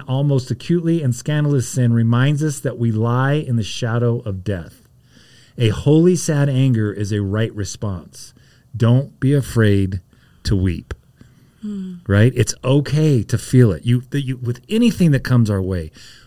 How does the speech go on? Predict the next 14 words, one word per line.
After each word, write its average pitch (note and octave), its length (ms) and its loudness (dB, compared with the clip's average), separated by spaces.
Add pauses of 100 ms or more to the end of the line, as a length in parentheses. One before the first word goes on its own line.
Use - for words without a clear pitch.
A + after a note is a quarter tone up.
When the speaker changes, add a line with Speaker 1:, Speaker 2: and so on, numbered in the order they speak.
(160)
Speaker 1:
we A#2+ 120 2
feel F#3+ 460 2
it. F#2 300 -6
We A2+ 100 -4
feel G#3 400 2
the G3+ 140 6
emotion C3+ 420 6
of G#2 180 0
it. A2 160 -4 (300)
Then C#3+ 180 2
we C3+ 200 4 (160)
own G#3+ 380 8
that B2 200 6
emotion, F#2 680 -2